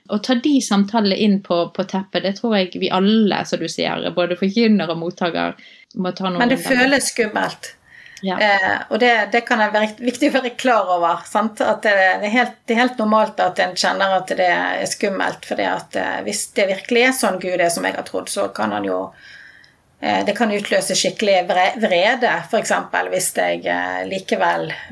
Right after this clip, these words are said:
Speaker 2: begynner å stille for mye spørsmål ved hvem han er og hans allmakt, eller hva det nå er det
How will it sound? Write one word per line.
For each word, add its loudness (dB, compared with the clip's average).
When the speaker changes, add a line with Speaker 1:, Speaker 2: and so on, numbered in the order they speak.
Speaker 2:
begynner -2
å -4
stille -6
for -6
mye -2
spørsmål -4
ved -2
hvem -4
han -4
er -2
og -4
hans -6
allmakt, -4
eller -2
hva 0
det -4
nå -6
er -2
det -4